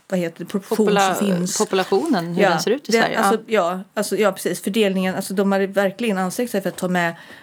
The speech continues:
Speaker 1: otroligt stor andel av icke-vita i nutida beskrivningar och allt inne, men det, liksom, det gick inte riktigt att göra det när man skulle gå tillbaka tusen år i historien. För att det fanns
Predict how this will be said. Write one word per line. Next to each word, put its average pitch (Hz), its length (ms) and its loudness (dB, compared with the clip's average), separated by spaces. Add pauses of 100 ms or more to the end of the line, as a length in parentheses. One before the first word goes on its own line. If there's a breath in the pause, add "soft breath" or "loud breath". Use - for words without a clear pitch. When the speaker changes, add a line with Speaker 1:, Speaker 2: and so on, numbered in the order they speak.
(200 loud breath)
Speaker 1:
otroligt 214 520 0
stor 175 300 -2 (140)
andel 190 580 0
av 170 160 -4
icke-vita 165 600 -2
i 175 240 0
nutida 262 840 0 (260 loud breath)
beskrivningar 208 540 0
och 180 40 -2
allt 175 120 -8
inne, 196 160 2
men 190 260 -2
det, 202 260 0
liksom, 226 300 0
det 233 60 2
gick 220 360 -2
inte 381 200 0
riktigt 196 340 -2
att 175 140 -4
göra 180 180 2
det 165 240 0 (380 loud breath)
när 208 100 -2
man 190 100 2
skulle 190 160 -8
gå 190 80 2
tillbaka 185 420 0
tusen 190 520 -2
år 190 120 0
i 175 40 -4
historien. 170 640 -2 (560 loud breath)
För 247 80 2
att 247 80 -4 (340)
det 226 160 -2
fanns 240 460 -4